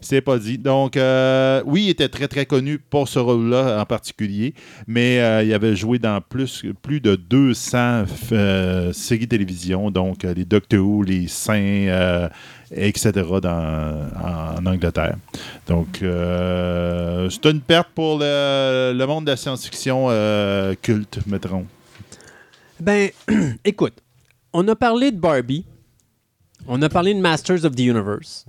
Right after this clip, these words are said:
Speaker 1: Ouais.
Speaker 2: on a parlé de Hot Wheels,
Speaker 1: Mhm.
Speaker 2: on a parlé des nombreuses adaptations de ciné-, de films basés sur des licences de jouets qui ont été faites soit par Hasbro ou Lego.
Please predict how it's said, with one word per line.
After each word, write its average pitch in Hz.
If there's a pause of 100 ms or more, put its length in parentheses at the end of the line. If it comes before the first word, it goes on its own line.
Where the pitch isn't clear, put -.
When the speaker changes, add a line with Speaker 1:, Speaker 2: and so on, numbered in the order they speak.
(140)
Speaker 1:
Ouais. 95
Speaker 2:
on 135
a 160
parlé 180
de 175
Hot 143
Wheels, 117 (380)
Speaker 1:
Mhm. 123 (140)
Speaker 2:
on 170
a 214
parlé 262
des 151
nombreuses 170
adaptations 147
de 127
ciné-, 147
de 127
films 170
basés 135
sur 143
des 123
licences 139
de 113
jouets 107 (500)
qui 151
ont 127
été 120
faites 131
soit 135
par 123
Hasbro 117
ou 127
Lego. 123